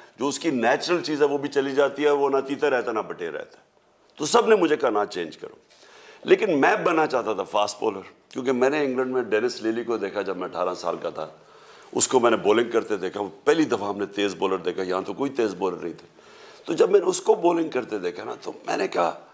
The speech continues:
"मैं ये बनना चाहता हूँ।" अब वो जो मेरा बॉलिंग एक्शन था, वो उसके ज़रिए मैं बन नहीं सकता था।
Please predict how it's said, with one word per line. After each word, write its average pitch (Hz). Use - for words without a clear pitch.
"मैं 156
ये 165
बनना 117
चाहता 80
हूँ।" -
अब 185
वो 214
जो 208
मेरा 202
बॉलिंग 175
एक्शन 170
था, 165
वो 156
उसके 180
ज़रिए 123
मैं 101
बन 113
नहीं 139
सकता 117
था। 95